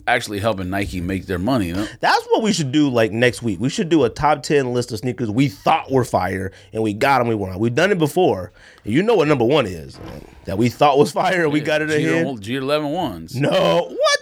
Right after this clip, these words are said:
Speaker 2: Those are still fire. No, no.
Speaker 1: Nah, I'm
Speaker 2: You
Speaker 1: for it.
Speaker 2: know what's number one that we thought was fire was Black Mamba Kobe elevens,
Speaker 1: They
Speaker 2: uh,
Speaker 1: might be fire.
Speaker 2: that picture.
Speaker 1: They don't look nothing like they do in the picture, but they might still be
Speaker 2: Bro,
Speaker 1: fire
Speaker 2: the
Speaker 1: on
Speaker 2: picture,
Speaker 1: foot.
Speaker 2: they look like actual black mambas, though, like actual real snakes, dude. In hand,
Speaker 1: <laughs> Yes.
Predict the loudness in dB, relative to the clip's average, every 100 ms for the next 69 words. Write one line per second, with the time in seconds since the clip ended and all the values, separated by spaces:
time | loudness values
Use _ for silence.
0 | 2 2 2 0 0 2 2 2 0 -6
1 | -14 -20 -20 _ 0 0 0 -6 -10 -8
2 | -2 0 2 2 2 2 0 0 0 2
3 | 2 0 0 0 0 0 0 -2 0 0
4 | -2 -8 -8 -4 0 0 0 -2 0 0
5 | 2 0 -2 -8 _ 0 0 2 2 2
6 | 0 -2 -8 -4 -2 -2 -2 -6 -8 -10
7 | -10 -2 0 0 0 0 0 -2 -12 -20
8 | -20 -20 _ -20 -20 _ _ _ 0 2
9 | 2 2 0 2 -2 -2 -2 -2 0 -4
10 | -2 -2 -2 -4 -2 -2 -2 -8 -2 -2
11 | 0 -2 -4 -6 -2 2 4 2 2 0
12 | 2 2 4 4 4 4 4 4 2 2
13 | 2 4 2 0 -2 -4 -6 -4 0 0
14 | 2 0 0 -4 -6 -8 -6 -6 -2 0
15 | 0 0 0 0 0 0 0 0 0 0
16 | 0